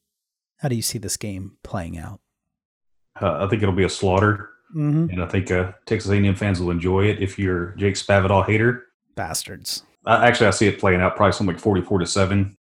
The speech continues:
Speaker 2: Jimbo will probably be focused on getting the reps that he wants in to play things pretty close to the vest for the Clemson game coming up. It's not gonna show anything, and, uh, just probably try to focus on the running game and grind them down. But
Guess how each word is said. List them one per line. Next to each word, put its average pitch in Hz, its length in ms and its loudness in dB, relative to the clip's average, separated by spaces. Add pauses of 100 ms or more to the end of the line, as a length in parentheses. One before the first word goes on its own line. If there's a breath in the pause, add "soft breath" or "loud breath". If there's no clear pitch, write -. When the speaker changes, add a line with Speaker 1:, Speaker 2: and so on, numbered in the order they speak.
Speaker 2:
Jimbo 104 280 4
will 101 120 4
probably 95 220 4
be 92 60 -6
focused 98 300 0
on 98 100 2
getting 95 280 2
the 90 60 0
reps 98 280 2
that 98 80 2
he 87 60 -2
wants 95 260 0
in 98 100 0
to 95 60 -6
play 98 200 2
things 95 560 -4 (240)
pretty 113 160 0
close 107 300 2
to 90 100 -2
the 85 60 -4
vest 101 260 4
for 98 80 -4
the 92 80 -2
Clemson 98 340 -2
game 98 420 0
coming 95 240 0
up. 95 180 0
It's - 120 -18
not 98 120 0
gonna 95 140 0
show 95 260 0
anything, 98 520 0 (140)
and, 95 240 -2
uh, 90 160 0
just 90 220 -10
probably 90 200 0
try 98 120 0
to 90 140 -2 (380)
focus 101 260 -2
on 104 60 0
the 87 80 -2
running 92 220 0
game 90 160 0
and 87 200 -4
grind 92 280 0
them 82 100 -4
down. 80 320 -6
But 82 140 -12